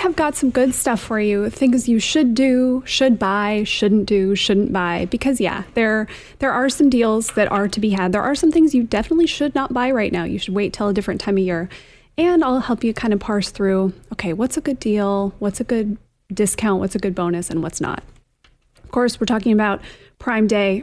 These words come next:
Really should be Prime Days, but I guess that doesn't have the same ring to it. This year, it is July twelfth and thirteenth. You have to be an Amazon Prime subscriber.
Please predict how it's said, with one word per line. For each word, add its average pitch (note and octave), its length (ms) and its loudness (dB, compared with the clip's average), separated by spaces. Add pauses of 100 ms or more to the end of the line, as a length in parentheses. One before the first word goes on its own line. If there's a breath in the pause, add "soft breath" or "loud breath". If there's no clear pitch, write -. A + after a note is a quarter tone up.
Really E4+ 180 2
should B3 140 0
be B3 100 2
Prime A3+ 240 0
Days, G3 400 2
but G3 140 -2
I - 20 2
guess F#3+ 160 -2
that - 140 -8
doesn't F#3 180 0
have F3+ 120 0
the - 60 -14
same E3+ 180 -2
ring E3+ 160 0
to - 120 -4
it. F#3 180 -2 (500 loud breath)
This A3 200 -2
year, G3+ 200 2
it G3 180 0
is F#3 260 0
July F#3 280 -2
twelfth A3 360 -4
and G3+ 160 0
thirteenth. A3 640 0 (220)
You G#3 80 -2
have A3 240 -2
to B3+ 80 -4
be B3+ 220 4
an G#3+ 120 2
Amazon G#3 480 0
Prime G3+ 300 -2
subscriber. G#3 640 -2